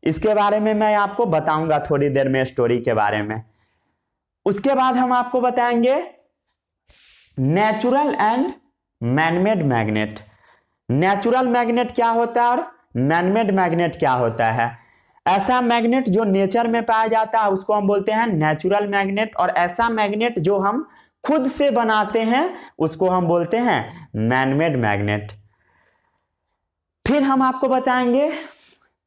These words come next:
magnetic and non-magnetic materials क्या होता है। मैग्नेटिक मटेरियल्स का मतलब होता है ऐसा मटेरियल्स जिससे कोई भी चीज चिपक जाए,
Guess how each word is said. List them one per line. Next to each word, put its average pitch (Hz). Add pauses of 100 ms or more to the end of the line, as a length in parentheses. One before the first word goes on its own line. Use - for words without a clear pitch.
(420)
magnetic 233
and 247
non-magnetic 214
materials 160
क्या 123
होता 110
है। 113 (1400)
मैग्नेटिक 220
मटेरियल्स 247
का 233
मतलब 226
होता 226
है 214
ऐसा 220
मटेरियल्स 240
जिससे 196
कोई 226
भी 220
चीज 247
चिपक 180
जाए, 101